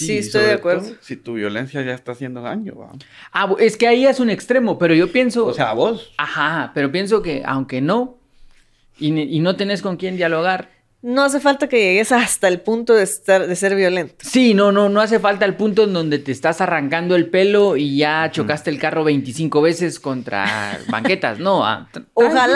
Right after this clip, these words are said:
Speaker 3: tranquilo.
Speaker 2: ojalá no llegáramos
Speaker 1: O
Speaker 2: a ese
Speaker 1: puedes
Speaker 2: punto,
Speaker 1: estudiar
Speaker 2: pero
Speaker 1: filosofía.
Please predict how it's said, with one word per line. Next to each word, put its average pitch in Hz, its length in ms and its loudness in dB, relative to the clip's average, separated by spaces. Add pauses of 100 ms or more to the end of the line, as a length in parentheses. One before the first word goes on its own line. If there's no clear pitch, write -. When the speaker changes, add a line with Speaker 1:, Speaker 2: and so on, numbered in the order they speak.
Speaker 3:
tranquilo. 180 180 -4
Speaker 2:
ojalá 240 400 2
no 311 80 0
llegáramos 254 340 4
Speaker 1:
O 208 80 6
Speaker 2:
a 190 80 6
ese 165 40 0
Speaker 1:
puedes - 20 -
Speaker 2:
punto, 196 80 2
Speaker 1:
estudiar 170 240 4
Speaker 2:
pero 185 60 4 (100)
Speaker 1:
filosofía. 170 460 0